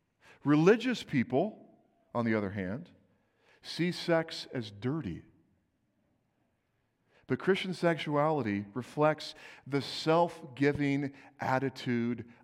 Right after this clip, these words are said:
of Jesus Christ. Husbands and wives are called to give themselves to each other with tenderness and affection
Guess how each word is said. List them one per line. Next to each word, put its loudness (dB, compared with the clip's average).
of -4
Jesus -4
Christ. -6
Husbands -2
and -4
wives 2
are -6
called 2
to 2
give 2
themselves 2
to 2
each 0
other 2
with -4
tenderness -2
and -10
affection -12